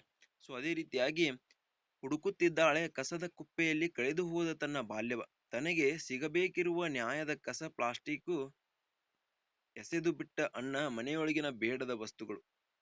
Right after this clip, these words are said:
ಆ ಚಿಂದಿ ಆಯುವ ಹುಡುಗಿ ಕಸದ ಕುಪ್ಪೆಯಲ್ಲಿ, ಕಸದ ತೊಟ್ಟಿಯಲ್ಲಿ ಕಳೆದು ಹೋದ ತನ್ನ ಬಾಲ್ಯವ, ತನಗೆ ಸಿಗಬೇಕಿರುವ ನ್ಯಾಯವ, ಕಸ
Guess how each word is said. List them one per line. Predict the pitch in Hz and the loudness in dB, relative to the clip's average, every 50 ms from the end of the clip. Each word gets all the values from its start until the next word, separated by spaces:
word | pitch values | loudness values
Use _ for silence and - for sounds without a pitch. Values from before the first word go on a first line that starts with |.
| _ _ _ _ _ _ _ _ _ _ _ _ - | _ _ _ _ _ _ _ _ _ _ _ _ -18
ಆ | 117 | -18
ಚಿಂದಿ | - - - 135 147 156 170 180 | -16 -14 -14 -12 -6 -2 0 2
ಆಯುವ | 170 165 156 151 156 151 | 2 2 2 2 0 -2
ಹುಡುಗಿ | 110 113 123 156 143 135 147 185 190 _ _ _ _ _ _ | -2 -2 -4 -4 -2 -2 -4 -4 -6 _ _ _ _ _ _
ಕಸದ | - 113 117 - 170 175 185 | -6 -4 -4 -2 -2 -2 -2
ಕುಪ್ಪೆಯಲ್ಲಿ, | 175 - - - - _ - 196 180 175 160 131 113 | -4 -6 -10 -20 -6 _ 2 4 4 4 4 2 0
ಕಸದ | - - 113 - 165 165 170 | 0 -4 -8 -6 -4 -4 -4
ತೊಟ್ಟಿಯಲ್ಲಿ | 165 - 123 117 - _ - 202 196 196 180 147 139 165 196 - _ _ _ _ _ _ | -4 -4 -6 -8 -8 _ -4 0 0 0 0 0 -2 -2 -4 -6 _ _ _ _ _ _
ಕಳೆದು | - 120 135 175 196 196 202 | 0 2 4 4 4 2 2
ಹೋದ | 185 185 190 185 170 175 | 0 0 0 0 -2 -2
ತನ್ನ | 165 165 160 165 156 | 0 -2 -2 0 -2
ಬಾಲ್ಯವ, | 135 113 113 113 123 151 175 165 139 120 131 160 | -4 -2 -2 0 0 2 2 2 2 2 2 0
ತನಗೆ | - - - 147 165 175 165 185 | -2 -2 -2 -2 -2 -2 -4 -4
ಸಿಗಬೇಕಿರುವ | 165 - 160 135 156 143 139 151 147 135 - 147 135 123 113 | -6 -6 -4 -4 -2 -2 0 0 -2 -2 -2 -4 -4 -2 -4
ನ್ಯಾಯವ, | 104 95 90 92 101 120 123 117 107 101 113 160 170 - _ _ _ _ _ | -4 -6 -6 -6 -4 -4 -2 -2 -2 -2 -4 -4 -6 -8 _ _ _ _ _
ಕಸ | - 117 120 - 175 | -10 -10 -6 -2 -2